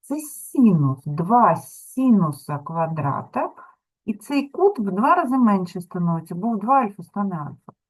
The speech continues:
І тут в нас буде той самий синус квадрат, синуси квадрати скорочуються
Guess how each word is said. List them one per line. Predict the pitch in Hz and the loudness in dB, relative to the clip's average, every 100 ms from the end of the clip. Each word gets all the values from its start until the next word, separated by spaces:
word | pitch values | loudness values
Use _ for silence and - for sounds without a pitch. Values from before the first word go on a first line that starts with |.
| _ _ _ _ - | _ _ _ _ -8
І | 240 | -8
тут | 240 311 - | -6 -10 -4
в | |
нас | 214 190 175 | 2 2 0
буде | 175 190 170 143 123 - | -4 -4 -2 -4 -4 -6
той | - 320 | 0 0
самий | 202 - 170 143 135 | 0 -4 -4 -2 -6
синус | 123 - 165 143 123 | -10 -10 -8 -6 -8
квадрат, | - - 185 262 349 349 | -10 -8 -4 0 0 0
синуси | - 277 233 202 202 | -6 0 0 -2 -8
квадрати | 196 202 185 190 123 120 120 | -4 -2 -2 -2 -4 -6 -16
скорочуються | _ - 208 175 139 139 196 214 240 - 311 381 | _ -6 -4 -4 -6 -8 -6 -6 -8 -12 -10 -10